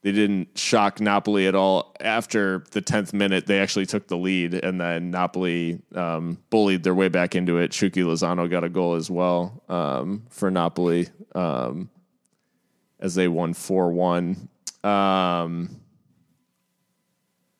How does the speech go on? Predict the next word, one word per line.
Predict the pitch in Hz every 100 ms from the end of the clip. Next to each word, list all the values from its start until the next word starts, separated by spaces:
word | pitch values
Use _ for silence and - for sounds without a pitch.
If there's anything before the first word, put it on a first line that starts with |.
| _ _ _ _ _ _ _ _ _ _ _ _ _ _ _ _ _ _ _ _ _ _ _ _ 107
Genk, | 117 147 190 - -